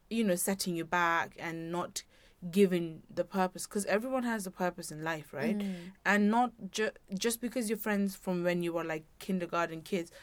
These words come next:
Speaker 1: doesn't mean you always have to be friends.
Speaker 2: Mm.
Speaker 1: You can be, like, acquaintances later.
Speaker 2: Yeah,
Speaker 1: But
Speaker 2: yeah.
Speaker 1: it's just, like, um, you pick your people.
Speaker 2: Yeah.
Speaker 1: That's,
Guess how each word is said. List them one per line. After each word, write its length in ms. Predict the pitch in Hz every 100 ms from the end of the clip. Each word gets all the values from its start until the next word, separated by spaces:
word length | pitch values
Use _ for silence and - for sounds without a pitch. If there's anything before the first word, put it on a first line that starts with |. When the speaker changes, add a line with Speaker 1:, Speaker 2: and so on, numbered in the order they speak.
| - -
Speaker 1:
doesn't 280 | 196 196 220
mean 160 | 208 190
you 100 | 185
always 340 | 180 180 175
have 180 | - 214
to 100 | -
be 140 | 160 120
friends. 380 | - 82 - 196
Speaker 2:
Mm. 380 | 220 208 190
Speaker 1:
You 100 | 190
can 260 | 220 247 254
be, 100 | 233
like, 160 | 208 190
acquaintances 800 | 160 202 220 220 196 160 160 156
later. 500 | 170 220 220 - 143
Speaker 2:
Yeah, 180 | 170 160 175 - -
Speaker 1:
But 180 | 196 190
Speaker 2:
yeah. 160 | 180
Speaker 1:
it's 120 | 220 220
just, 180 | 254 262
like, 200 | 240 233 - - _ _ -
um, 200 | 233 233
you 220 | 208 247
pick 280 | 311 294 -
your 200 | 226 220
people. 500 | 208 160 - 120 156 -
Speaker 2:
Yeah. 220 | 202 190 - - -
Speaker 1:
That's, 320 | 196 233 -